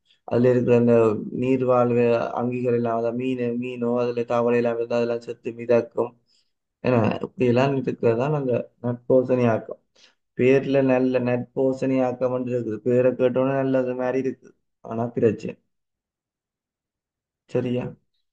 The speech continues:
அடுத்தது உயிர் செறிவடைதல். உயிர் செறிவடைதல், இப்ப இதுல சொன்ன விஷயம் எல்லாமே பிரச்சனை.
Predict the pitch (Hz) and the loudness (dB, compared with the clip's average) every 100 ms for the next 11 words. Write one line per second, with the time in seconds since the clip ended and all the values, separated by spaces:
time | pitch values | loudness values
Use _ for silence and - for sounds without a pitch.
0 | _ - 117 135 143 135 147 131 143 156 | _ -2 0 2 2 2 2 2 2 2
1 | - 151 135 135 120 104 110 - - _ | 2 2 4 4 4 4 0 -4 -10 _
2 | _ _ _ _ _ _ _ 107 123 139 | _ _ _ _ _ _ _ 0 0 -2
3 | 139 139 135 135 131 127 123 127 127 123 | 0 0 2 2 2 0 -2 -2 -2 -4
4 | 123 131 139 139 135 143 139 135 139 143 | -4 -4 -2 -4 -4 -4 -4 -4 0 0
5 | 143 151 175 175 160 151 127 | 2 0 0 0 -2 -2 -4